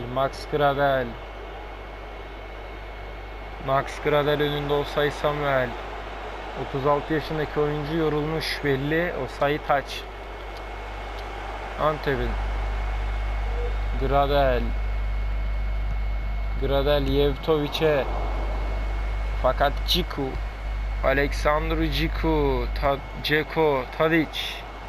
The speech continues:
Tadić'ten pas şimdi İsmail'e geçmedi.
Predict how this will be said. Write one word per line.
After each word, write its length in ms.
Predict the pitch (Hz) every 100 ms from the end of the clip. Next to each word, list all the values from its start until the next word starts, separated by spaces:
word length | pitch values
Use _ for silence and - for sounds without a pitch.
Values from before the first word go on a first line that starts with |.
| - - - - - - - - - - - - - - - - -
Tadić'ten 520 | 143 143 143 - 156 147
pas 200 | 156 156 - -
şimdi 580 | 165 160 151 156 156 143 - 139
İsmail'e 840 | - - 147 147 147 147 151 147 139
geçmedi. 540 | 131 - 135 127